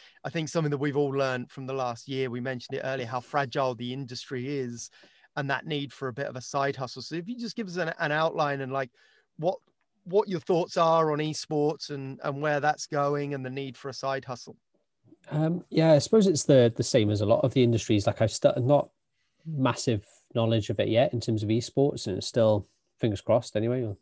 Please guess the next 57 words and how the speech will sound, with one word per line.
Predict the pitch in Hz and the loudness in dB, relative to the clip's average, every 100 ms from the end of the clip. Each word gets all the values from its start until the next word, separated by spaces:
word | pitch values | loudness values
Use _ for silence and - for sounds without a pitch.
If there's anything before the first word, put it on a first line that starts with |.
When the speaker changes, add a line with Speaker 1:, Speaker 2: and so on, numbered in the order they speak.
| _ | _
Speaker 2:
hopefully | - 107 107 101 | -16 -10 -6 -4
next | - - | -6 -4
week. | 110 139 - - | -4 -4 -10 0
But, | 107 | 2
um, | 107 113 113 113 110 | 4 2 2 2 -4
Speaker 1:
<laughs> | - - - - - _ _ | -8 -18 -20 -20 -20 _ _
Speaker 2:
but | 117 | 0
I | |
mean, | 123 123 | 2 0
it's | - | 4
definitely | 156 - 131 | 2 4 2
a | |
growing | 110 123 110 | 4 4 4
industry. | 113 113 104 - 107 | 2 2 -2 -2 0
And | |
I | 107 | 0
mean, | 107 | 0
some | - 131 120 | -2 0 0
of | |
the | 107 | 0
prize | - 113 110 107 | 0 2 2 2
money | 123 123 120 | 0 2 0
that's | 113 | -2
being | - 113 107 | -2 -2 -2
thrown | - 117 | -2 0
around | 110 110 117 123 | 0 0 0 0
in | 151 | -2
it | 135 | -2
is, | 107 101 95 - - - - | -2 -4 -4 -10 -14 -18 -8
is | 110 | -6
Speaker 1:
Oh, | 104 | -4
Speaker 2:
insane. | 98 - 107 | -4 -2 0
Speaker 1:
it's | 127 | 0
huge. | 143 220 120 | -4 -8 -8
Yeah. | - 104 104 151 | -6 -4 -2 -2
Speaker 2:
Um, | 104 101 _ _ _ - | -2 -6 _ _ _ -10
Speaker 1:
It's, | 160 | -4
Speaker 2:
so, | - | 0
Speaker 1:
it's | - | 2
in | 294 | 2
Speaker 2:
like, | - | 2
Speaker 1:
the | - | 0
Asian | 214 - 151 | -4 -8 -4
Games | 165 202 170 | -2 -2 -6
now. | 135 - _ _ _ _ - | -12 -16 _ _ _ _ -4
Speaker 2:
Yeah, | 110 95 - | 0 0 -4
yeah. | 113 107 104 98 | -2 0 0 -2
So, | - 117 | -2 0
I | |
mean, | 113 120 120 120 - _ _ | 2 2 0 -2 -10 _ _
Speaker 1:
So. | - - 123 _ _ _ _ _ _ 104 | -20 -20 -20 _ _ _ _ _ _ -2
Speaker 2:
having, | - 120 - | 0 0 0
having | 113 | 0
a | 113 | 0
chat | - 117 | 0 0
with | 107 101 | 0 -4
the, | - 107 101 | -2 0 0